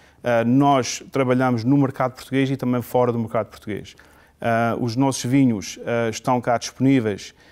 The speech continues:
através de um programa de consignment que o L C B O ap-, apresenta, ou seja, estes vinhos não estão nas lojas L C B O, ah, podem ser consumir-, podem ser, ah, portanto, comprados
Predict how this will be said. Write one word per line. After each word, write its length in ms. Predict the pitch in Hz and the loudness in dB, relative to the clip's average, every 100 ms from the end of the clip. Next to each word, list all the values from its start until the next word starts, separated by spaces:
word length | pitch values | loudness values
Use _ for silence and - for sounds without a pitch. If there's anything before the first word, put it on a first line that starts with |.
| _ _ | _ _
através 600 | 120 113 120 120 131 110 | -4 0 0 2 2 0
de 100 | 110 | -2
um 80 | 131 | -2
programa 320 | 127 123 123 | 0 0 0
de 80 | 113 | -2
consignment 380 | 127 120 127 110 | -4 -2 -2 -2
que 80 | 117 | -4
o 20 | |
L 60 | |
C 160 | 107 117 | -6 -6
B 120 | 110 | -2
O 100 | 110 | -2
ap-, 120 | 104 | -2
apresenta, 500 | 104 104 110 131 151 | -6 -6 -4 -4 -4
ou 80 | 160 | -8
seja, 240 | 113 110 113 | -8 -6 -6
estes 140 | - | -4
vinhos 200 | 123 101 | -4 -2
não 160 | 120 135 | 0 0
estão 200 | - 120 | -2 -4
nas 140 | 110 | -4
lojas 240 | 107 101 101 | -6 -8 -8
L 120 | 101 | -10
C 180 | - 104 | -10 -6
B 160 | 110 | -2
O, 180 | 131 185 - - - - | -2 -2 -10 -20 -20 -6
ah, 300 | 120 117 113 | 0 0 -2
podem 260 | - 131 120 | -2 0 0
ser 180 | 135 | -2
consumir-, 640 | 120 117 - 117 117 110 107 | -4 -6 -4 -2 0 -2 -4
podem 260 | 123 117 | -2 -2
ser, 240 | 110 120 113 | -2 -2 0
ah, 200 | 110 - | 0 -4
portanto, 200 | - 110 | -8 -8
comprados 600 | 120 107 120 107 98 | -6 0 0 0 -4